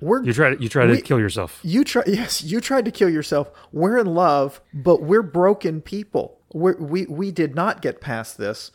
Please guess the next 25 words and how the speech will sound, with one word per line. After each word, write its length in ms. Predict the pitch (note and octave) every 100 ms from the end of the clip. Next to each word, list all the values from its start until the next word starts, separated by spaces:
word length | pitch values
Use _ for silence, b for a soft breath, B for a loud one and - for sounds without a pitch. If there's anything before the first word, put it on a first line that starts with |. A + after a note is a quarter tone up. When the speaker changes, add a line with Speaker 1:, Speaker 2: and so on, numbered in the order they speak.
| b -
Speaker 1:
We, 240 | D3 D3
we 240 | D#3+ D#3
can't 460 | C#3 - G3+ A3+ -
get 180 | D#3 -
past 320 | C#3 B2 -
this. 220 | B2 A#2+ C#3+
This, 600 | A#2+ C3+ F#3+ G3+ - -
what 320 | D3+ C#3+ D#3+ C3+
we 180 | F3
went 260 | G3 F3+ F3
through, 220 | - D#3+
cannot 460 | D#3 D3+ D3 F3 D#3+
be 100 | D3+
gotten 320 | E3 D3 C#3+
past. 380 | F3 D3 C3+ - B -
We 140 | C#3+
can 340 | D3 A#2+ B2
live, 480 | D#3+ B3 E3+ C#3 - -
but 180 | C#3 C3+
I 140 | F#3
am 220 | F#3+ C3+
not 240 | D3 G3+ -
subjecting 600 | D#3 C3+ D#3+ E3 D3 B2+
my 240 | B2 E3+ G3+
child 680 | - C4 A#3+ C3 B2+ D#3